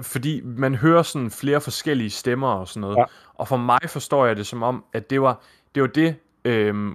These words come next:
Speaker 1: Wormguardsene, de var blevet beordret til at gøre, eller det var ligesom deres mål, det var, "Hey,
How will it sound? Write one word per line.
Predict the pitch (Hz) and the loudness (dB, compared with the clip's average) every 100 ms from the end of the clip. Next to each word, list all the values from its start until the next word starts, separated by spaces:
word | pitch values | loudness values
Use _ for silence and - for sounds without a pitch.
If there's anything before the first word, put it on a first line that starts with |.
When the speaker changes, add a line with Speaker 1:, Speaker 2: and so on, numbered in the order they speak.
| 117 | 0
Speaker 1:
Wormguardsene, | 123 156 160 107 98 - 120 104 101 - | 2 2 2 2 2 0 -8 -10 -10 -8
de | 123 | -2
var | 123 | 0
blevet | 110 104 101 92 | 0 -2 -2 -4
beordret | - - 135 120 95 92 | -4 0 2 0 -2 -6
til | - | -4
at | 107 | -4
gøre, | 90 104 110 - | 0 2 2 0
eller | 104 | -4
det | 95 123 | 0 0
var | |
ligesom | 120 123 123 | 0 -2 -2
deres | 107 104 - | 0 0 0
mål, | 127 123 101 | 0 0 0
det | 107 | 0
var, | 110 113 - _ _ - | 2 0 -6 _ _ -2
"Hey, | 143 98 | -2 -2